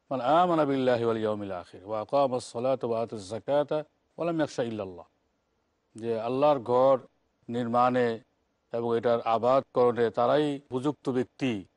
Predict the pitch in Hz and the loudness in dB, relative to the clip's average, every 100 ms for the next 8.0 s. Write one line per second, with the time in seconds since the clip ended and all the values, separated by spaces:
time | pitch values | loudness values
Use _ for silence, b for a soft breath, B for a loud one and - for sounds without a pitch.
0 | _ _ 117 123 127 120 123 120 123 123 | _ _ -2 0 2 2 2 0 -4 -6
1 | 113 117 113 110 110 113 110 107 113 101 | -6 -2 -2 -2 -4 -4 -8 -10 -12 -10
2 | 113 123 117 113 110 - 113 110 104 104 | -6 -2 -2 -2 -4 -4 -2 -2 -4 -8
3 | 107 120 117 - 113 107 101 113 110 98 | -6 -6 -6 -6 -6 -6 -4 -4 -4 -6
4 | _ _ _ - 156 143 135 135 127 131 | _ _ _ -6 -2 0 0 -2 -2 -4
5 | 117 - _ _ _ 113 117 117 113 107 | -6 -10 _ _ _ -4 -2 -2 -2 -6
6 | 107 107 113 107 131 135 120 110 120 123 | -8 -4 -4 -4 0 2 2 0 -2 -2
7 | 123 120 131 139 104 101 98 90 85 87 | -2 -4 -4 -4 -8 -8 -10 -10 -14 -18